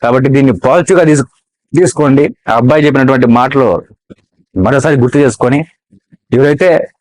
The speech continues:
కూలీ డబ్బులు ఇవ్వడానికి కష్టపడుతున్నటువంటి రైతులకు సంబంధించి అనుసంధానం చేసి ముందుకు తీసుకెళ్లి ఈ ఉపాధి పథకం ద్వారా ఆయన రైతులు బతికించే విధంగా, ఎంతో మంది ఆత్మహత్యలు చేసుకున్నటువంటి రైతుల్ని ప్రాణం పోసే విధంగా ఈ ఉపాధి పథకాన్ని ముందుకు తీసుకెళ్లాలనే ఉద్దేశంతో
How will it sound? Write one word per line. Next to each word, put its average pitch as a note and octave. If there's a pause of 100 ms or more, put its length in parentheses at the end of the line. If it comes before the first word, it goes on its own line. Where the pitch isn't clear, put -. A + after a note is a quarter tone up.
(240)
కూలీ G#3
డబ్బులు E3+
ఇవ్వడానికి D3+
కష్టపడుతున్నటువంటి C3+
రైతులకు D#3+
సంబంధించి D3+ (280)
అనుసంధానం E3
చేసి C#3
ముందుకు C#3
తీసుకెళ్లి C#3 (400)
ఈ A2
ఉపాధి D#3+
పథకం D3
ద్వారా D3
ఆయన C#3 (260)
రైతులు D#3
బతికించే C3+
విధంగా, C3+ (360)
ఎంతో D#3
మంది F3+
ఆత్మహత్యలు D#3
చేసుకున్నటువంటి C#3
రైతుల్ని D3 (600)
ప్రాణం F3
పోసే D#3+
విధంగా C#3+
ఈ C3
ఉపాధి C#3
పథకాన్ని B2+ (400)
ముందుకు D#3
తీసుకెళ్లాలనే C#3
ఉద్దేశంతో C3